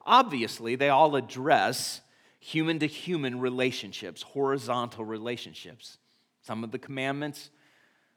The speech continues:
addressed our relationship to God. Some of them address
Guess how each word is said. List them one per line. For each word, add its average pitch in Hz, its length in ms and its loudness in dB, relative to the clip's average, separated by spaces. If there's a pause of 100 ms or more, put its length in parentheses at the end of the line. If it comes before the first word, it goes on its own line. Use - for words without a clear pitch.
(540)
addressed 139 540 0 (140)
our 123 140 6
relationship 127 720 -2
to 151 60 -8
God. 147 420 -6 (1600)
Some 139 200 -4
of 117 160 -6
them 127 340 -6 (220)
address 123 560 0